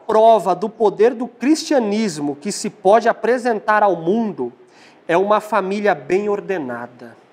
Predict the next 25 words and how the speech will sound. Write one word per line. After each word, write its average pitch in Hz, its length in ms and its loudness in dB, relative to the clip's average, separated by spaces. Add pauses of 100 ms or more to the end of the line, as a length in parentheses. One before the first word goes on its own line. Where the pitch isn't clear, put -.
(920)
bem 175 420 2
disciplinada. 190 1040 -10 (720)
Isso 285 340 4
recomendará 226 840 4
a 220 40 4
verdade 202 560 2
como 214 220 -4
nenhuma 214 420 2
outra 220 340 2
coisa 202 380 0
o 202 60 -2
poderá 190 420 2
fazer, 165 680 -2
pois 165 360 2
é 170 80 0
um 185 120 0
testemunho 190 760 -2
vivo 180 800 2 (380)
de 156 100 -8
seu 190 240 2
efetivo 196 600 0
poder 190 400 0
sobre 185 280 -8
o - 20 -10
coração. 170 540 -12